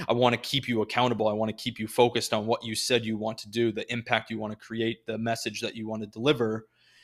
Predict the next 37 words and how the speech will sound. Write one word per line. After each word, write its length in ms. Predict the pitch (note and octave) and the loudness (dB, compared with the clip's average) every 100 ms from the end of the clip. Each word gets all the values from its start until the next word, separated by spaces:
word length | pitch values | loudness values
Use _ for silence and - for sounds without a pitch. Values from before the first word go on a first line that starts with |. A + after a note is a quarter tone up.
| - - | -20 -2
You 180 | C3+ C3 | 2 2
can 200 | C3+ A2+ | 0 -2
do 160 | A2+ | -2
a 40 | G2 | -2
better 300 | G2+ G#2 G2+ | -2 -2 -6
job. 300 | - - - _ _ _ _ _ _ _ - - | -8 -8 -12 _ _ _ _ _ _ _ -20 -2
You 220 | A#2+ D3 | 4 6
can, 480 | C#3 B2 A#2+ A2 - _ _ _ | 6 2 2 -2 -6 _ _ _
you 180 | C#3 D3 | 0 0
can 340 | - B2+ A#2+ | 2 0 2
deliver 440 | A#2 A2 A#2 A2+ G#2+ | 0 -2 -2 -2 -2
it 80 | |
in 160 | A2+ A2 | -4 -4
such 320 | - B2+ A#2 | -2 -2 -2
a 60 | A2 | -4
better 340 | G#2+ G#2+ G#2 | -4 -4 -4
way. 380 | G#2 G#2 G#2 G2+ _ - | -2 -2 -4 -10 _ -6
And 80 | A2+ | -2
I 60 | A2 | 0
challenge 480 | - B2 A2+ A2 | 0 2 0 0
you 80 | G#2 | -4
to 80 | G#2+ | -6
do 200 | G#2 G#2 | -6 -4
that." 240 | G2+ G2 | -4 -4
So 100 | - | -6
he 220 | G#2+ - C3+ | -6 0 2
was 120 | A#2+ | 2
holding 340 | - A#2 A2 | 0 0 0
me 120 | G#2+ | -2
accountable, 560 | G#2+ - G2+ G#2 G2+ G#2 | -4 -4 -6 -4 -6 -6
and 80 | G#2 | -2
I 140 | A#2 | 0
want 200 | A#2+ A2+ A#2 | 0 -2 -6
to 80 | |
do 140 | G#2+ A2 | -10 -6
that 180 | A#2+ | -6
for 100 | - | -6